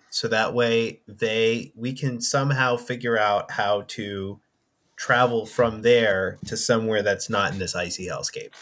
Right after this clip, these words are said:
with fire monsters that come up out of the ice, and I don't understand how that is, but you know what? We just gotta keep going.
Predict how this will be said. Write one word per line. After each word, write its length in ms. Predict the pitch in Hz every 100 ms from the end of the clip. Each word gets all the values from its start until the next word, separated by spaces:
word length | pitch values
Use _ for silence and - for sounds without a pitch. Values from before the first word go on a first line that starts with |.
| - _ _ _ _ _ _ _ _ _ _ _ _ _
with 220 | 110 98 -
fire 380 | 127 120 117
monsters 640 | 107 95 92 - 92 92 -
that 360 | 90 90 - _ _
come 220 | - 104 101
up 200 | 95 92
out 160 | 92
of 60 | 87
the 160 | 92
ice, 420 | 90 85 82 - 90
and 160 | 82 -
I 200 | 95 -
don't 260 | - 117 110
understand 540 | 101 95 - 95 90
how 160 | 90 87
that 180 | 85 82
is, 200 | 78 80
but 180 | - -
you 100 | 101
know 160 | 113
what? 420 | 113 113 127 - - - _ _ -
We 80 | 95
just 180 | 92 -
gotta 180 | 85
keep 220 | 80 85 73
going. 360 | 80 76 76